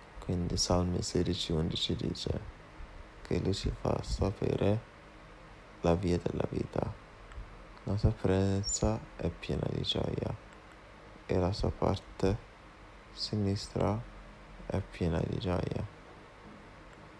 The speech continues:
Lui ci ha preparati per l'avventura, adesso, in questo momento, in questa circostanza, la vostra vita, e voi capirete e saprete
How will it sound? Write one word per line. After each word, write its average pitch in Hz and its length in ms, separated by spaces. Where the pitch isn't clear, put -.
Lui 110 340
ci - 180
ha 95 60
preparati 101 920
per - 160
l'avventura, - 720
adesso, - 680
in 101 100
questo - 400
momento, - 640
in - 40
questa - 280
circostanza, - 920
la - 100
vostra - 340
vita, 85 400
e 95 120
voi 87 280
capirete 95 680
e 85 40
saprete 92 680